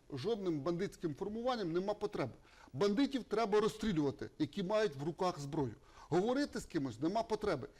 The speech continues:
я в це не вірю. Е, я вірю в домовленості з світовою спільнотою. Не,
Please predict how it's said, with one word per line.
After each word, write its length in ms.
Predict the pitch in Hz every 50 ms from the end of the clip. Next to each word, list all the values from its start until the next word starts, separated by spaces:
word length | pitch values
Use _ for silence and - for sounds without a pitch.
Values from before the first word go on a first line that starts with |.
| - -
я 120 | - 180 185
в 60 | -
це 140 | - 190 180
не 120 | 185 180
вірю. 200 | 156 147 131 120 - - - - - - - - - - - -
Е, 140 | 139 127 - - -
я 240 | 139 135 202 220 208
вірю 300 | 185 240 247 226 214 180
в 100 | 147 143
домовленості 840 | 165 180 190 185 180 165 156 151 139 143 131 - - - 143 127 107 - - - _ _ - - - _ _ _ -
з 60 | -
світовою 420 | - 180 170 226 226 226 247 247 214
спільнотою. 680 | - - 214 208 220 220 214 208 - 202 196 190 185 - - _ _ _ - -
Не, 160 | 160 196